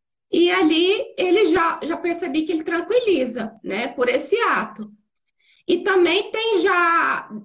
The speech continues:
é, alguns relatos também da questão que eles falam olho por olho. Como eu trabalho Theta Healer também, aí, <laughs> né, muitas vezes eu utilizo também essa questão do, do Theta Healer.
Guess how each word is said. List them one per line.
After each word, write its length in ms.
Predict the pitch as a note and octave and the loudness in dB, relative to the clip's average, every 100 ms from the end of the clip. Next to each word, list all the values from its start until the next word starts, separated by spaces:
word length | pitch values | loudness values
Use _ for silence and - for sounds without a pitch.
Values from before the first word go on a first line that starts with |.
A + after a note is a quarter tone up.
| - | -6
é, 340 | C4+ B3 G#3 | -6 -2 -2
alguns 460 | - A#3+ C4 D4 D4 | -2 0 -2 -2 -4
relatos 580 | D4 C#4 B3+ C#4 C#4 | -2 0 2 0 -2
também 500 | - C4 B3+ C4 E4 | -8 -8 -4 -4 -2
da 120 | F#4 F4 | -2 -2
questão 560 | F#4+ F#4+ - D4+ D#4 | -4 -4 -4 -2 0
que 100 | F#4 | -2
eles 160 | E4+ - | -4 -2
falam 340 | F4 F4 F4 | -2 0 0
olho 360 | E4 E4+ F4+ - | 0 0 0 -2
por 180 | G#4+ G#4 | -4 -2
olho. 340 | A#3+ G3 F3+ - _ _ | -4 -4 -8 -12 _ _
Como 200 | - G4 | -2 0
eu 80 | B4+ | 0
trabalho 480 | - - D#4 D4+ D#4 | 0 0 0 -2 -4
Theta 260 | C4+ C4 | -8 -6
Healer 560 | B3 G#3+ D#4+ F#4+ C#4 B3 | -8 -2 2 2 0 -6
também, 420 | B3+ B3+ D4 F#4 | -8 -4 -2 0
aí, 560 | E4+ D4+ D4+ F4 F#4+ F#4+ - - _ _ | 0 0 2 2 2 -2 -12 -20 _ _
<laughs> 440 | _ _ _ _ - | _ _ _ _ 0
né, 160 | F4 | 4
muitas 360 | D#4+ - F4 C#4+ | 4 2 0 0
vezes 200 | D#4+ D#4+ | 0 0
eu 60 | |
utilizo 500 | F4 D#4+ E4+ D#4 D#4 | 0 0 2 2 2
também 380 | - F4 E4+ C#4+ | 0 2 4 2
essa 180 | C4+ C#4+ | -2 -6
questão 560 | C#4+ C#4+ D4 C#4 B3+ B3+ | -4 -4 -4 -4 -2 -2
do, 360 | B3 A#3+ A3+ | -2 -2 -4
do 180 | - B3+ | -4 -4
Theta 260 | - - D#3+ | -4 -2 -2
Healer. 400 | C3 C3 G#2 | 0 0 -2